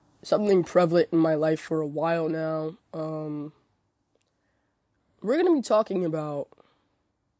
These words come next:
stuff that makes you uncomfortable. First of all, disclaimer. We're not gonna do the whole disclaimer thing this episode, to be, to be fair,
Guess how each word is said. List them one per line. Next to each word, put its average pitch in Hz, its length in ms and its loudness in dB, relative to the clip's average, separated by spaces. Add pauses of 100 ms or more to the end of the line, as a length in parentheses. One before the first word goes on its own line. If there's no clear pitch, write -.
(960)
stuff - 340 -4
that 156 120 -2
makes 160 240 -4
you 151 80 -4
uncomfortable. 151 720 -8 (1700)
First - 300 4
of 247 60 6
all, 220 80 6
disclaimer. 175 640 4 (120)
We're 185 100 6
not 202 160 6
gonna 220 140 4
do 190 120 2
the 175 100 2
whole 170 260 2 (280)
disclaimer 339 1080 4 (140)
thing 202 200 4
this 180 160 0
episode, 160 480 0 (460)
to - 100 -8
be, 170 200 0 (120)
to - 100 -4
be 202 100 2
fair, 180 460 6